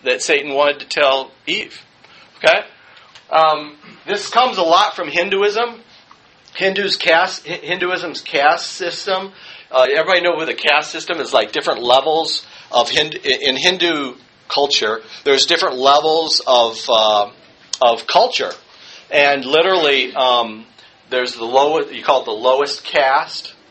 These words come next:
um, and, and then the highest. And people, their destiny's fixed within these things while they're here at this time. People can come back, and that's why you think, you see that they, um,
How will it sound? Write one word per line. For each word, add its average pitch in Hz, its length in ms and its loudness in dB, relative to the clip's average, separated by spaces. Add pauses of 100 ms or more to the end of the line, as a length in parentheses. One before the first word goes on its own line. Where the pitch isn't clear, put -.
(300)
um, 110 340 0
and, 117 240 -8
and 113 160 -10
then 113 80 -14
the 123 60 -12
highest. 147 600 0 (380)
And 113 360 -4
people, 131 600 -4 (460)
their 131 200 0
destiny's 147 640 -2
fixed - 680 -2
within 104 380 -8
these 98 280 -12
things 101 340 -10
while 110 220 2
they're 110 160 0
here 127 300 -2
at 104 120 -4
this 104 220 -8
time. 123 420 -2 (380)
People 127 220 -6
can 123 260 -6
come 127 240 2
back, 127 500 0
and 117 140 -4
that's 127 160 -2
why 123 200 2
you 110 120 -6
think, - 320 -8 (180)
you 123 100 -16
see 131 240 -4
that 117 220 -2
they, 113 300 0
um, 101 460 -6